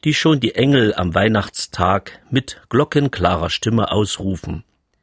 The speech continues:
"Ehre sei Gott in der Höhe und Friede auf Erden den Menschen."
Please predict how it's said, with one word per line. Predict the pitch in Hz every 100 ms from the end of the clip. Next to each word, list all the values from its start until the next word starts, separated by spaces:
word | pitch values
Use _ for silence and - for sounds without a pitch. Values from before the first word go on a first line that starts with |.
| _ _ _ _ -
"Ehre | 117 131 131
sei | 123 82 82
Gott | 107 107 -
in | 98
der | 87 78 98
Höhe | 95 98 95 - _ _ _
und | 82 -
Friede | - 110 131 139 -
auf | 92
Erden | - 78 87 90
den | 104
Menschen." | 90 78 - -